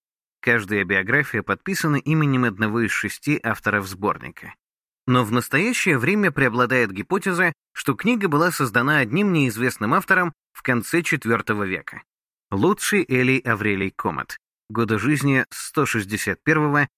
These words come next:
по сто девяносто второй год нашей эры. Священнодействие в честь Изиды он почитал настолько, что обрил себе голову и носил изображение Анубиса.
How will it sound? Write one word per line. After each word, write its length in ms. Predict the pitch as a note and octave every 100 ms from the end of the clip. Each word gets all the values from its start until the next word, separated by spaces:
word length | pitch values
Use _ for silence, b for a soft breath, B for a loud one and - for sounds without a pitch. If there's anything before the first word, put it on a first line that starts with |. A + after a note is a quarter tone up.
| _
по 120 | C3
сто 220 | A2+ - F3+
девяносто 540 | C3+ A#2+ A#2 A2 G#2+
второй 320 | - G2+ F#2+
год 320 | E2+ A2 C3 - _ -
нашей 440 | G#2+ F#2 - G2
эры. 320 | G2 F#2 F2 - _ _ _ _ _ _ _
Священнодействие 1080 | - A#2+ A#2 - A#3+ F#3+ B2 E3 D3 B2+ B2
в 60 | -
честь 320 | C3+ A#2 -
Изиды 420 | A2+ G#2 D3+ C#3
он 140 | A#2 G#2
почитал 420 | A2 A#2 B2 A#2
настолько, 640 | G2+ - - D#3 C#3+ C3+ - _
что 280 | - - A#2
обрил 320 | G#2 C3 D3+
себе 300 | B2 A#2+ G2+
голову 520 | F2 B2 D3+ G#2 F2+ - _ _
и 80 | A2+
носил 460 | A2+ G#2+ - E3+ D3+
изображение 840 | C3+ A2 A2 G#2 F#2+ A2+ A2 G#2+ -
Анубиса. 640 | G#2 B2 A2 - - -